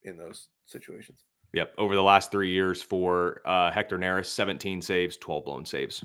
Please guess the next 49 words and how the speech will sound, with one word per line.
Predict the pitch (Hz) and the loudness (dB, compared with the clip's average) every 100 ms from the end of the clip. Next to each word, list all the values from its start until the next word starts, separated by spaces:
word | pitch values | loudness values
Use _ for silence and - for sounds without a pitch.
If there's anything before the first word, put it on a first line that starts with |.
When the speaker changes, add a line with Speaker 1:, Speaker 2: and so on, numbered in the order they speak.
| 87 | 2
Speaker 2:
Now, | 101 85 | 4 6
he | 92 | 4
has | 90 | 2
also | 92 90 90 | 4 2 2
had | 85 85 80 - | 2 2 0 -4
a | 95 87 | -2 0
league-leading | 92 101 92 95 92 87 | 0 -2 0 0 0 -4
fifty-six | 92 - 85 90 - | -8 -8 -8 -8 -6
holds | 92 87 87 - - - | -2 -2 -4 -10 -12 -4
over | 98 92 | -4 -2
the | |
past | - 98 - | 4 4 4
two | 92 | -6
seasons | 98 90 90 | -4 -6 -6
pitching | 104 - | -8 -8
for | 85 87 | -10 0
Houston. | 131 - 147 110 - - - | 2 4 2 2 -12 -20 -2
So | - 104 | 6 6
saves | - 127 123 | 8 8 8
plus | 131 117 | 4 4
hold | 123 123 110 | 6 4 6
leagues, | 131 120 - _ - | 4 4 -6 _ 2
big, | 110 113 101 92 | 6 6 4 -2
big | 104 104 87 | 0 0 2
bump | 101 101 | 0 0
for | 92 | -4
Neris | 95 98 95 | 0 0 0
going | 98 92 92 90 - | -2 -4 -6 -10 -6
in. | 87 - - | -6 -6 -2
He'll | 104 | 0
be | 98 | 2
fine | - 95 98 | 4 4 4
in | |
Chicago | - 107 98 90 | 2 8 8 8
there. | 92 107 104 - - | 6 6 6 -2 -12
Saves | - 104 98 | 0 2 4
only | 101 98 | 2 2
leagues, | 95 95 85 | 4 2 2
Neris | 90 87 - | -2 -2 -4
takes | 90 90 | -6 -4
a | |
little | 87 | -4
bit | 87 | -2
of | 82 | -4
a | |
hit | 85 85 | -4 -6
'cause | 82 82 | -8 -10
he's | 82 - _ _ | -10 -10 _ _
the, | 80 82 82 | -8 -6 -6